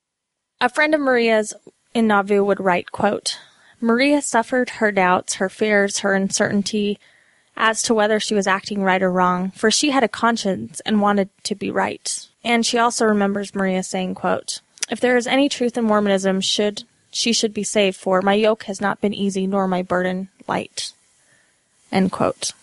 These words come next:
In the summer of eighteen forty-two, tension was building and rumors were s-, were swirling in Nauvoo regarding Joseph Smith's polygamy. Joseph published a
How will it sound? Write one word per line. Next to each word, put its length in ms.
In 120
the 60
summer 320
of 100
eighteen 300
forty-two, 420
tension 400
was 140
building 320
and 120
rumors 340
were 60
s-, 260
were 300
swirling 580
in 120
Nauvoo 340
regarding 420
Joseph 300
Smith's 200
polygamy. 520
Joseph 360
published 480
a 180